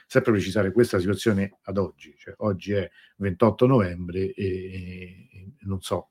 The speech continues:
eh, non so quello che, che, che avverrà tra, tra pochi giorni, anche se, se finirà o no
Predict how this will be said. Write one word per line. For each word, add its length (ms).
eh, 260
non 160
so 160
quello 180
che, 160
che, 180
che 120
avverrà 600
tra, 380
tra 160
pochi 240
giorni, 380
anche 260
se, 140
se 240
finirà 400
o 80
no 360